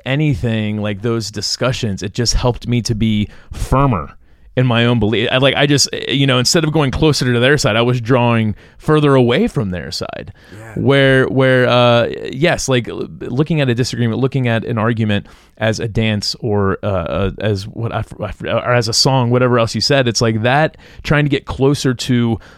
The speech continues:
Speaker 1: that person's point of view, that is where, uh, well, everyone's gonna learn. And if, if honestly, let's say you're arguing with someone who thinks that the, the world is flat,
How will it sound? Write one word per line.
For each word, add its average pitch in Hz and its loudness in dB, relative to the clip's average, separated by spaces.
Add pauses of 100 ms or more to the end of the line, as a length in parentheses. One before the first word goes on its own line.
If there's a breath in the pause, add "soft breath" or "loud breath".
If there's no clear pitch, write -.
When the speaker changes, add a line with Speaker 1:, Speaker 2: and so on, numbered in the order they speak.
(100)
Speaker 1:
that 127 -2
person's 123 -2
point 120 -2
of 104 -2
view, 117 2
that 120 0
is 127 -2
where, 110 -2
uh, 98 0
well, 123 -2
everyone's 131 2
gonna 107 -2
learn. 95 -4
And 185 2 (400 loud breath)
if, 156 0
if 147 0
honestly, 180 2
let's 175 0
say 220 2
you're 185 4
arguing 165 4
with 139 0
someone 143 2
who 127 0
thinks 135 -2
that 123 0
the, 113 -4 (440 soft breath)
the 127 -2
world 127 4
is 113 0
flat, 101 -6